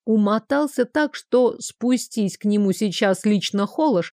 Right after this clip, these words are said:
Бран бы и своего бога попросил посидеть часок в уголке. Сил просто не было. Они вообще в минус ушли.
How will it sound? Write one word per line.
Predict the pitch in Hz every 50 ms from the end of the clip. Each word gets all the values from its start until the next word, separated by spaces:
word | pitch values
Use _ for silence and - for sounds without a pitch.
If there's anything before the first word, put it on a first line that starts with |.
| _ _ _
Бран | 208 208 285 294 277 247 233 214
бы | 196 214 220
и | 220 208
своего | - - 220 226 226 226 220 196 226 226 208
бога | 185 175 247 254 214 185 190
попросил | 165 208 185 - 202 202 202 208 - 233 208 170
посидеть | - 254 226 - 269 254 247 311 285 -
часок | - - 190 180 - - 202 190 190 -
в | 180 196
уголке. | 190 208 220 220 214 - _ - 180 160 143 _ _ _ _ _
Сил | - - - 202 180
просто | 165 - 190 185 - - 202
не | 202 202 190 180
было. | 165 170 165 156 - _ _ _ _ _
Они | - 226 226 226 226 226 214 - - -
вообще | 202 208 233 233 226 185 - - - 247 226 196 170 160 _
в | 185 196 220
минус | 240 240 226 185 180 170 - -
ушли. | 220 202 - - 226 196 170 -